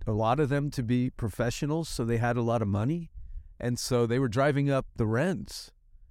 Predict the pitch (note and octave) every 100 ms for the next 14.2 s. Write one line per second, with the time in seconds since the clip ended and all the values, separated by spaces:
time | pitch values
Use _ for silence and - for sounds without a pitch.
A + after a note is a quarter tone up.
0 | - - - - A2 G2 A#2 B2+ A#2+ B2
1 | F#2 G2+ A#2 A2+ - A#2 A#2 A#2+ G#2 A#2+
2 | B2+ A2+ G#2 G#2+ - - - G#2 D3 D#3+
3 | F#3 D3+ C3 A2+ B2 C#3+ F3+ E3+ A#2+ B2
4 | B2 B2 E3+ F#3 - C#3+ A#2+ F3+ - -
5 | C3+ A#2 A#2+ A#2+ G2+ - G#2+ C3 F3+ C3
6 | G#2+ A#2+ D3 A3+ A#3+ F3 A2 - G#2+ G#2+
7 | G2+ G2 - - - - A2 A#2+ A#2+ B2+
8 | A#2+ A#2+ A#2+ - - A2+ A#2+ A#2 - -
9 | - - - - - B2 A2+ A#2 C#3 C3
10 | C#3 F3 C#3+ B2+ A#2+ F#2+ - C#3+ A#2 D3
11 | A2+ G2+ A2+ C#2+ F#2+ F#2+ - C3+ - B2
12 | C3 F3 B2 C#3 A2 B2 B2+ F#2+ F#2 G#2+
13 | - - - - - - - A#2+ B2 G2+
14 | - -